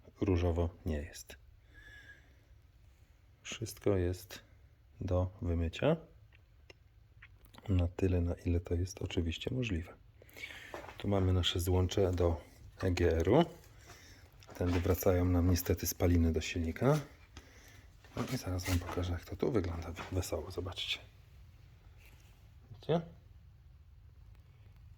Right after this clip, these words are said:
To już nie wygląda wesoło. Także już nie wiem, czy to jest zmodyfikowana wersja. Ale z tego widzę, że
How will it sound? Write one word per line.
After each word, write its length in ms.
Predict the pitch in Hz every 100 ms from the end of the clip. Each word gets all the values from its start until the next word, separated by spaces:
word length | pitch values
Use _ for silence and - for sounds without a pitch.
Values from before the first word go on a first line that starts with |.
| -
To 100 | -
już 240 | 113 143 -
nie 80 |
wygląda 380 | 113 95 85 80
wesoło. 420 | 87 - - - - - - - - - - - - - - - - - - -
Także 340 | - 92 92 92 - -
już 160 | - -
nie 100 | 101
wiem, 100 | 92
czy 120 | -
to 60 | 95
jest 120 | 90
zmodyfikowana 680 | 92 90 87 95 92 92 98
wersja. 380 | 104 104 147 151 - - - - - - - - - - - - - - - - - - - - - - - - - - - - - - - - - - - - - - - - - - - - -
Ale 160 | 107 95
z 60 |
tego 240 | - 95 90
widzę, 280 | 92 92
że 160 | 87 82